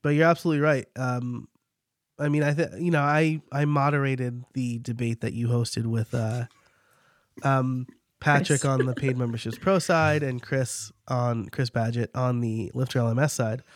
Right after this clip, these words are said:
Speaker 1: Um, and there was, it was a very friendly debate, uh, probably the friendliest debate we've seen in years. Um, but there are some, some marked differences,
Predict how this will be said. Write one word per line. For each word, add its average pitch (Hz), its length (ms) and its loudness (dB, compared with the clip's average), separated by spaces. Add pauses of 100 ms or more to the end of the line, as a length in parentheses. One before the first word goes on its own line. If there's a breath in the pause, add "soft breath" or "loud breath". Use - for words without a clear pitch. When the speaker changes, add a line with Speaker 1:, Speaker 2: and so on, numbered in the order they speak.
(400 soft breath)
Speaker 1:
Um, 151 480 2 (320)
and 165 140 0
there 185 100 4
was, 190 160 2
it 214 60 2
was 220 140 4
a - 20 -6
very 262 180 2
friendly 240 320 0
debate, 208 380 -4 (220)
uh, 147 120 -2
probably 175 220 0
the 160 100 -2
friendliest 160 420 -2
debate 143 280 0
we've 127 160 -4
seen 123 180 -4
in 113 80 -2
years. 107 300 -10 (480 loud breath)
Um, 156 540 2 (440)
but 160 460 2 (280)
there 175 220 2
are 175 460 2
some, 147 480 -4
some 135 580 -4
marked 147 460 -2
differences, 120 760 -4